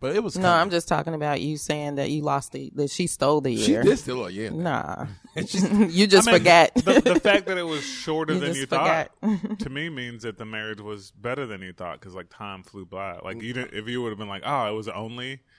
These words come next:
Speaker 3: seven years, it wasn't
Speaker 1: Come on.
Speaker 3: twelve."
Speaker 1: No.
Speaker 3: No.
Speaker 1: She stole.
Speaker 3: <laughs>
Speaker 1: She stole my soul.
Speaker 3: Cool.
Speaker 1: Uh, I don't know. So what?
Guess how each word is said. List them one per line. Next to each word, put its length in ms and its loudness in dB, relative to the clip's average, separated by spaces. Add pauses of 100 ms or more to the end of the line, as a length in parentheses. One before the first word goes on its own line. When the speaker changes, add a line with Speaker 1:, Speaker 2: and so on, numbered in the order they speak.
Speaker 3:
seven 360 -10
years, 300 -10
it 120 -8
wasn't 380 -10 (260)
Speaker 1:
Come 160 -10
on. 60 -4
Speaker 3:
twelve." 420 -8 (300)
Speaker 1:
No. 320 -16 (160)
Speaker 3:
No. 160 -14
Speaker 1:
She 140 -10
stole. 500 -2
Speaker 3:
<laughs> 0 -
Speaker 1:
She 840 -4
stole 240 -18 (100)
my 80 -12
soul. 460 -14 (960)
Speaker 3:
Cool. 260 -10
Speaker 1:
Uh, 20 -8
I 180 -6 (100)
don't 120 -10
know. 220 -8
So 200 -10
what? 200 -8